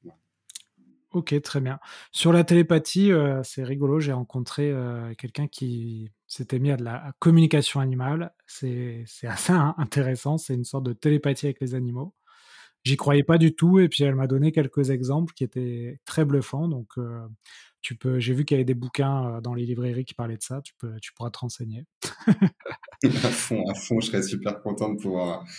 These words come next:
Speaker 1: progresser sur ce schéma, même si finalement ça reste quand même un peu utopique. Ça
Speaker 2: Ouais.
Speaker 1: pourrait être, ça pourrait être génial.
Speaker 2: Bon, très bien. Ben, écoute, euh, on a respecté le timing, tu vois, il est presque dix-huit heures, je, je vais pouvoir te libérer. Guillaume, merci beaucoup.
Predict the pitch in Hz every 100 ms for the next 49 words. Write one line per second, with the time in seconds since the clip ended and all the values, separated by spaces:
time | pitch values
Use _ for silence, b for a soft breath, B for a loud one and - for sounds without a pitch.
0 | B B - 110 110 113 123 123 120 -
1 | 107 - 117 123 131 147 143 120 - 120
2 | 117 113 120 107 101 104 - 104 98 95
3 | 98 98 92 98 - - B B B B
4 | - - 127 95 92 92 - 80 - -
5 | 90 - 98 92 95 85 78 - _ _
6 | _ _ B B B B _ _ - 123
7 | 123 - 143 131 135 170 135 139 - 180
8 | - - 175 147 139 139 139 139 180 175
9 | 190 180 170 - 165 151 151 143 160 185
10 | 131 135 147 127 127 117 - 147 - 127
11 | 131 123 120 131 143 139 123 117 117 107
12 | 127 - 131 - 127 127 127 147 190 B
13 | B B B B _ - 147 151 175 190
14 | 185 196 - 208 180 - 208